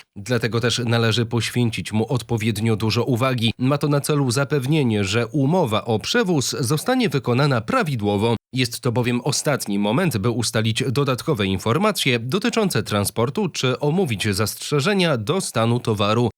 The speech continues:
Dzięki temu może to także znacznie ułatwić postępowanie w sytuacji, kiedy którakolwiek ze stron zmuszona byłaby dochodzić swoich praw. Podstawową kwestią jest sprawdzenie towaru i przygotowanie na tej podstawie listu przewozowego.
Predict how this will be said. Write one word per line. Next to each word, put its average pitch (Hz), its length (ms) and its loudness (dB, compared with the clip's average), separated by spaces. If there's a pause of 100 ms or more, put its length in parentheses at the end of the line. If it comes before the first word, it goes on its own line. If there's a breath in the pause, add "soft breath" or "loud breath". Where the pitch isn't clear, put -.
(220)
Dzięki 165 320 0
temu 139 260 2
może 104 260 2
to 117 120 0
także 110 440 0
znacznie 120 600 0
ułatwić 143 520 0
postępowanie 110 680 -2
w - 40 -8
sytuacji, 175 680 0 (180)
kiedy 165 400 0
którakolwiek 135 840 0
ze 151 120 0
stron 208 360 0 (180)
zmuszona 156 600 2
byłaby 139 540 0
dochodzić 117 540 0
swoich 107 480 -2
praw. - 380 0 (260)
Podstawową 110 560 0
kwestią 107 540 -2
jest 104 360 -2 (180)
sprawdzenie 110 720 0
towaru 143 540 0
i 170 140 2
przygotowanie 160 920 0
na 131 260 2
tej 170 260 -2
podstawie 151 760 0
listu 160 480 0
przewozowego. 113 840 0